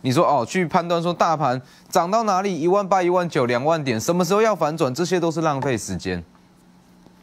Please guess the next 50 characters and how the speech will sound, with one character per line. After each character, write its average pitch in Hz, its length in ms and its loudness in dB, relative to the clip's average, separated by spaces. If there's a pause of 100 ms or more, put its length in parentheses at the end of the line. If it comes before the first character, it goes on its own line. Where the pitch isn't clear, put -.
(680)
我 120 120 0
们 135 80 0
就 175 120 4
是 190 60 2
专 170 200 0
注 151 180 0
在 135 240 0
下 151 300 -2
一 143 80 -2
档 82 240 -4
的 85 100 -4
标 98 240 -2
股 85 140 -8
在 85 160 -4
哪 65 200 -10
里。 64 140 -12 (440)
哦， 180 120 2
尤 208 120 2
其 214 200 -2
就 208 120 0
像 202 120 2
我 156 120 0
讲 139 180 -2
的， 82 180 -6 (100)
<clears throat> - 1400 -10
这 190 100 2
个 170 100 4
时 113 160 -4
间 113 180 0
点， 92 180 -2 (120)
我 92 100 -4
们 104 100 -2
要 120 240 2 (640)
开 170 260 0
始 95 220 -4
要 120 160 2
去 123 140 -2
布 117 260 2
局 95 200 0
属 92 280 0
于 98 80 0
二 147 220 0
零 104 200 -2
二 98 200 -2
四 90 300 -6 (580)
全 98 200 -2
新 101 180 -4
的 92 100 0
标 82 220 -2
股。 69 180 -10